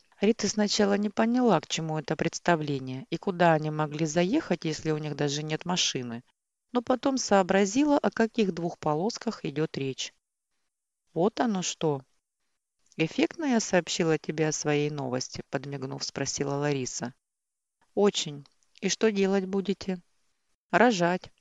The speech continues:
также спокойно ответила Лариса,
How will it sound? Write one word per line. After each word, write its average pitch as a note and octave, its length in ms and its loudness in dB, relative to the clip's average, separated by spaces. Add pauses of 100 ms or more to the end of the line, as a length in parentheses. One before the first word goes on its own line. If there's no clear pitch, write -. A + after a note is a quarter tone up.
(300)
также F#3 260 2
спокойно B3 600 2
ответила F#3+ 460 0
Лариса, E3 500 -4